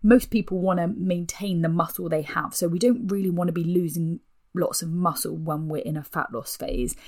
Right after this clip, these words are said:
And one way of doing this and trying to protect the muscle that we do have is by keeping protein at a sufficient level. So that's gonna be around the one point eight to two point two grams of protein per kilogram of body weight per day.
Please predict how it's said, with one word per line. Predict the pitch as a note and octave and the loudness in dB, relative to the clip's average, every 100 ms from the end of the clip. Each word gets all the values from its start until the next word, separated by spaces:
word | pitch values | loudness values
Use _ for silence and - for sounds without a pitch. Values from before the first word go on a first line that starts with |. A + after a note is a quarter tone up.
| - - | -20 -2
And | F3+ F#3 | 2 4
one | A3 B3 | 6 6
way | B3+ A#3 | 6 6
of | E3 - | 2 2
doing | G3 F3 - | 2 2 -2
this | A#2+ E3 - | -4 -2 -2
and | D#3+ D#3 - - | -4 -6 -10 -18
trying | - E3+ E3+ | -8 -2 0
to | |
protect | E3+ - - - - | 6 6 6 -2 -6
the | F3 | -2
muscle | E3+ - E3 E3 | -2 -2 -4 -2
that | B3 | -2
we | F3 | 0
do | E3 F3 | 2 0
have | D#3+ - - - - - - | 0 -4 -4 -4 -10 -18 -2
is | G3 | 0
by | - G3+ | 4 4
keeping | F#3+ - A#3+ A3 | 4 4 6 8
protein | E3+ F#3+ E3 - E3+ D#3+ - | 10 10 8 2 -6 -4 -4
at | - | -2
a | - | 0
sufficient | - - F3 - B3 | -2 -2 -4 -4 -2
level. | D#3+ C3 - D#3+ | 0 0 -2 -2
So | - | 0
that's | F#3+ - - | 0 0 0
gonna | G#3 | 0
be | F#3+ F#3+ F#3+ - - - _ _ | 0 0 -2 -4 -14 -20 _ _
around | A3 A3 A3 | 0 4 6
the | G#3 | 6
one | F#3+ A3 G#3 | 4 2 2
point | G3+ G3 | 2 2
eight | F#3+ F3+ - | 2 -2 -2
to | - | -6
two | - A3+ G3+ | -2 0 0
point | - - | 2 2
two | - G3 | 2 -2
grams | E3+ G#3+ G#3+ F#3 | 2 4 4 2
of | E3 | -6
protein | - E3 - E3+ E3 | -2 -2 0 -2 -2
per | - G3 F#3 | 2 2 2
kilogram | - E3+ E3 D#3 | 0 -2 0 0
of | D#3+ - | -2 -2
body | D#3 D#3 | 0 0
weight | D3+ - - | 2 0 -2
per | - E3 | -2 -2
day. | D#3+ B2+ - F#3 | 0 -4 -4 -8